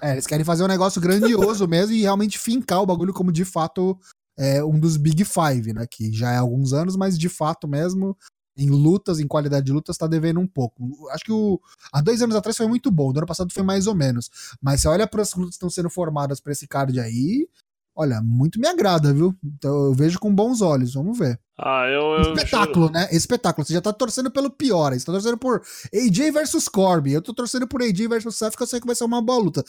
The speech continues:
Speaker 1: Se vai terminar em farofa ou não, pra mim não vai alterar
Speaker 2: Não,
Speaker 1: a
Speaker 2: não,
Speaker 1: luta que
Speaker 2: mas
Speaker 1: deve
Speaker 2: eu
Speaker 1: ser boa pra caralho.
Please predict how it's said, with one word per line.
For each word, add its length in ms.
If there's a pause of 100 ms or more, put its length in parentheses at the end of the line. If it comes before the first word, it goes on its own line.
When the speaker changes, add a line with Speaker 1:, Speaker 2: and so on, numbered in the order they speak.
(160)
Speaker 1:
Se 140
vai 100
terminar 420
em 140
farofa 400
ou 80
não, 160
pra 160
mim 80
não 100
vai 120
alterar 400
Speaker 2:
Não, 100
Speaker 1:
a 80
Speaker 2:
não, 120
Speaker 1:
luta 100
que 60
Speaker 2:
mas 80
Speaker 1:
deve 120
Speaker 2:
eu 60
Speaker 1:
ser 80
boa 120
pra 120
caralho. 440